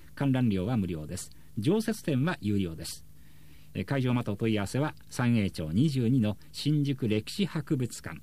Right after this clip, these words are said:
電話番号は三三五九の二一三一番です。えー、それから開館二十周年記念写真集、新宿風景、明治、大正、昭和の記憶、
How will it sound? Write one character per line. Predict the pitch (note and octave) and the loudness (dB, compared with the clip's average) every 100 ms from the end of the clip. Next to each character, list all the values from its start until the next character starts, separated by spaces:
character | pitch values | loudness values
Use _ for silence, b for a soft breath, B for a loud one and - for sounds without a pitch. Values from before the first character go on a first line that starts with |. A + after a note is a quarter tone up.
| - | -4
電 | C3+ | 0
話 | C#3 | 0
番 | C3+ C3+ | 2 2
号 | A2+ A2 | 2 2
は | - - | 0 -4
三 | - E3+ G3+ | -4 2 4
三 | G3 G3+ F#3 D#3 | 4 2 2 4
五 | C3 E3 | 4 4
九 | D#3+ - D3 | 2 2 4
の | C#3+ F3 - | 4 0 0
二 | A#2+ D3+ D#3+ | 4 6 6
一 | D#3+ C#3+ - F2 | 4 -2 -4 -6
三 | A2+ A#2 | 0 4
一 | A2 G#2+ | 4 2
番 | C#2+ C#2 | -6 -8
で | C2+ | -10
す。 | - - - - - - - - - - - - - - - - b b b b b b b b - | -12 -14 -18 -18 -18 -18 -18 -18 -18 -18 -18 -18 -18 -18 -16 -16 b b b b b b b b -2
え | C#3+ | -2
ー、 | |
そ | C3+ | 0
れ | D#3+ | 0
か | D3+ | 2
ら | C#3+ | 0
開 | - A3 | 2 2
館 | A3+ G#3+ | 6 8
二 | E3 | 8
十 | E3 A#3 | 8 4
周 | - B3+ | 2 6
年 | A3+ G3+ F#3 | 8 8 6
記 | F#3+ | 8
念 | A3+ | 8
写 | A#3 A3 | 6 4
真 | G3 A3 F#3 | 2 6 6
集、 | C#3 - F2 E2+ B B B B | 6 0 -2 -2 B B B B
新 | - - A3 A3+ | -6 4 8 8
宿 | G#3 G3+ F#3 | 6 4 2
風 | D#3+ D#3 A2+ | 4 4 4
景、 | - D3+ D3+ - - | -2 -10 -10 -10 2
明 | E3 A#3 G3+ | 4 6 4
治、 | F#2+ E2+ | 2 -4
大 | - F3 | 0 0
正、 | F3 - D3+ C3+ - | 0 0 2 2 -2
昭 | - D#3 G3+ | 0 4 4
和 | G3 D#3 | 4 2
の | C#3+ | 0
記 | - - | -2 0
憶、 | A2+ - E3 | 0 2 0